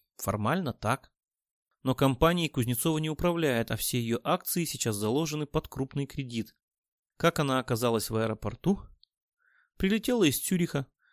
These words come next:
Последние три года Дина Кузнецова учится в Швейцарии в частной школе.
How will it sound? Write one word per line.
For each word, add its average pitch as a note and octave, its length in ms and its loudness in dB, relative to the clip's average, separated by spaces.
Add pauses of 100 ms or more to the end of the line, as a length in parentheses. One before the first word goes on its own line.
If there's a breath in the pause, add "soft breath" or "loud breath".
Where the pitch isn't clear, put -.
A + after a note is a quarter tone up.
(140)
Последние D#3+ 460 2
три D#3 160 2
года D#3+ 260 4
Дина C#3 200 0
Кузнецова C#3 520 0
учится C#3 460 -2
в - 40 -2
Швейцарии C3+ 580 0
в - 40 -14
частной C#3+ 300 -2
школе. A2+ 460 -4